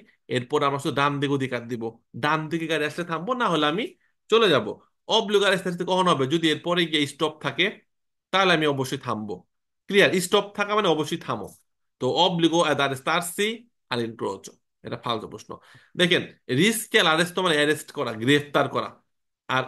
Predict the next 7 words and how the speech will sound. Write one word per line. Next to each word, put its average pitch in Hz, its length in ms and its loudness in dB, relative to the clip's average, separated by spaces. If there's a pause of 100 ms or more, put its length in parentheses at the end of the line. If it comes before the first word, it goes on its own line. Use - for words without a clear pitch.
এই 214 180 6
যে 208 120 2
arrestarsi 175 600 2
মানে 175 160 2
কি? 156 220 0
পার্কিং 139 480 -2
করা। 117 280 -6